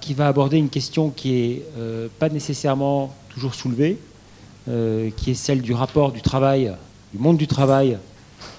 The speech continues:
et de, de ce secteur, euh, de la mode, sans doute sous un angle évidemment,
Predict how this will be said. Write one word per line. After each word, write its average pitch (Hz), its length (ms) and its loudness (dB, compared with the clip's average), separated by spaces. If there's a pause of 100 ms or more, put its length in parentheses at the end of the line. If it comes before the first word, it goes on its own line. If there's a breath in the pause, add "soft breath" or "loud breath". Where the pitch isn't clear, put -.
(140 loud breath)
et 131 80 -2
de, 113 560 0 (180)
de 113 80 -12
ce - 100 -12
secteur, 127 600 -4 (280)
euh, 101 720 -8
de 104 80 -8
la 104 120 -2
mode, 143 340 2 (1000)
sans 139 180 2
doute 143 240 4
sous 127 200 -4
un 127 120 2
angle 131 180 2
évidemment, 113 540 -2